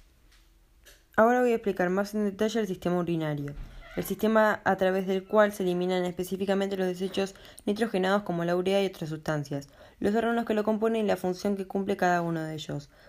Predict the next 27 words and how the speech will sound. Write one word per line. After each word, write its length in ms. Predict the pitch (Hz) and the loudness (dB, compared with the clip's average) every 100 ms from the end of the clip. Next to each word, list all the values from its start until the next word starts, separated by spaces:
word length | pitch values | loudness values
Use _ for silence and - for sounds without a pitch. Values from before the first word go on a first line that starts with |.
| - | -4
Podemos 240 | 220 240 | 0 2
decir 180 | 226 214 | 0 0
que 60 | 214 | 2
las 160 | 202 | 2
funciones 320 | 196 190 208 | 2 0 0
de 40 | 196 | 0
este 140 | 196 | -2
sistema 440 | 185 175 202 208 214 | -4 -2 0 0 0
son 320 | 180 151 143 - - _ - | -2 -2 -4 -12 -20 _ -2
controlar 720 | 185 185 185 190 170 156 - - | 0 0 0 2 2 0 -8 -4
la 280 | 175 175 180 | 0 0 0
concentración 560 | 180 180 185 185 208 | -2 -2 -2 0 0
interna 360 | 220 202 202 202 | 0 0 0 2
de 100 | 196 | 2
los 160 | 185 | 0
iones 500 | 185 208 208 214 208 - | 2 2 2 0 -6 -14
sodio, 380 | - 190 196 190 | -2 0 0 0
potasio, 440 | 175 175 175 180 | -2 -2 -4 -4
calcio, 320 | 180 175 180 180 | 0 -2 -2 -4
cloruro 380 | 170 165 170 | -2 -2 -2
y 40 | 170 | -4
fosfato, 640 | 175 175 220 220 208 208 - - - - | -6 0 2 2 0 -4 -6 -20 -20 -6
la 120 | 185 | -4
acidez 280 | 185 190 196 | -2 0 0
de 80 | 190 | 0
la 140 | 180 | 0
sangre, 520 | 196 214 202 190 190 | 2 2 2 -2 -4